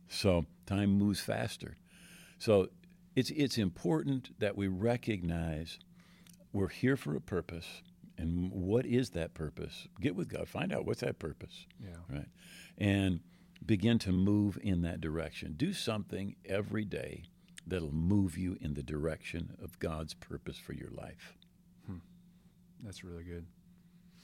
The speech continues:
Speaker 2: So we're really talking about purpose, but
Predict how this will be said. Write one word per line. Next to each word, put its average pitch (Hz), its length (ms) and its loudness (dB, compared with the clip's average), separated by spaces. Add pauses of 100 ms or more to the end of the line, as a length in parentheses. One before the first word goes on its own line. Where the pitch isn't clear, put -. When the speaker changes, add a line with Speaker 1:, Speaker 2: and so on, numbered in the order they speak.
(260)
Speaker 2:
So 107 120 -8
we're 104 120 -4 (400)
really 123 240 0
talking 104 380 0
about 92 380 -2
purpose, - 720 -2
but 95 100 -8